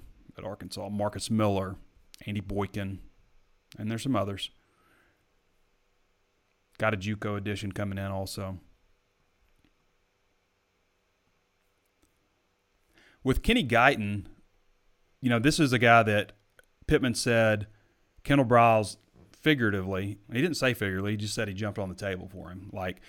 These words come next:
the, the reason that hire was made so fast is Pittman wanted to beat the portal. He didn't want anybody sitting around thinking, "Who's my coach gonna be? Maybe I'll explore my options." So when Justin Stepp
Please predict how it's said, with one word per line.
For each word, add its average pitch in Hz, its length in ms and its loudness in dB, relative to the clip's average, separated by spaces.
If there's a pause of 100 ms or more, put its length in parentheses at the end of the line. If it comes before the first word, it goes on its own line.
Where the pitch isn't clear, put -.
(320)
the, 117 260 -2
the 120 160 0
reason 175 360 4
that 135 140 4
hire 113 320 4
was 101 200 -4
made 104 240 0
so 113 180 -2
fast 101 420 0
is 101 360 -8
Pittman 113 380 -2
wanted 104 260 -2
to 92 80 -12
beat 98 220 -8
the - 40 -14
portal. - 420 -12 (240)
He 117 100 -6
didn't 117 180 0
want 117 200 2
anybody 117 460 4
sitting 110 300 -6
around 113 320 0
thinking, 104 480 -2 (1000)
"Who's 131 220 2
my 127 120 6
coach 117 400 0
gonna 110 160 -2
be? 107 280 0
Maybe 113 380 2
I'll 113 140 6
explore 113 400 2
my 110 100 4
options." 107 880 2
So 110 560 0
when 107 580 0
Justin 143 320 4
Stepp 127 420 6